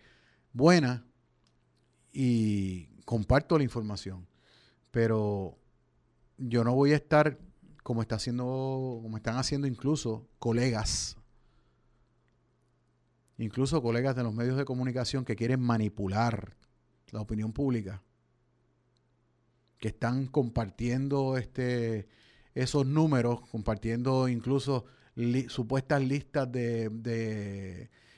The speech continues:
impresas de las máquinas de, de escrutinio electrónico. O sea, yo no me voy a prestar para eso. Si usted lo hace, eso es asunto suyo, es problema suyo,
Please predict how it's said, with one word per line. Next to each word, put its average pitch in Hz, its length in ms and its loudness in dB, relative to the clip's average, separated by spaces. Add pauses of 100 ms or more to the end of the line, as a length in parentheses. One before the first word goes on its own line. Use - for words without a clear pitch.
(200)
impresas 135 640 4
de 127 120 2
las 113 120 -2
máquinas 131 480 -2
de, 117 720 -2 (580)
de 139 120 0
escrutinio 131 480 2
electrónico. 139 760 0 (1300)
O 113 60 -16
sea, 101 300 -4 (1500)
yo 104 160 -4
no 117 80 -2
me 131 60 0
voy 127 120 0
a 117 80 -2
prestar 127 300 -6
para 117 140 -6
eso. - 160 -8 (1700)
Si - 160 -6
usted 127 180 -2
lo 143 160 2
hace, 151 360 2
eso 120 200 -4
es 117 60 2
asunto 117 360 -6
suyo, 107 320 -4
es - 40 -10
problema 113 360 -2
suyo, 104 260 -6